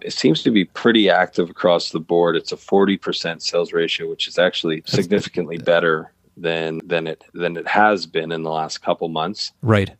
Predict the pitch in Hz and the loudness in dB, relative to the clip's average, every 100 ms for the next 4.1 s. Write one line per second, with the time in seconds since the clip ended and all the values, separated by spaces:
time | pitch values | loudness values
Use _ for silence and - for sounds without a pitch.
0 | - 85 82 85 - 98 95 98 123 - | -4 0 2 0 0 0 4 4 4 4
1 | 110 87 87 - 82 - 87 - 82 85 | 2 4 0 -2 -4 -6 -8 -8 -10 -6
2 | 82 80 80 80 76 92 90 - 87 - | -4 -4 -6 -8 -8 -6 -6 -2 -2 -2
3 | - 92 92 107 82 82 80 80 78 78 | -4 0 2 2 0 -4 -4 -4 -2 -4